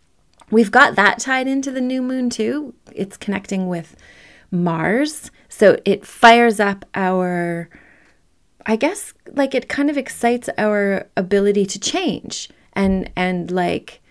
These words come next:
not in a negative way, but in a, "Okay, let's evolve. Let's move past this. Let's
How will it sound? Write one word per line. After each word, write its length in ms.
not 280
in 160
a 60
negative 440
way, 180
but 160
in 140
a, 120
"Okay, 280
let's 320
evolve. 580
Let's 240
move 200
past 400
this. 260
Let's 540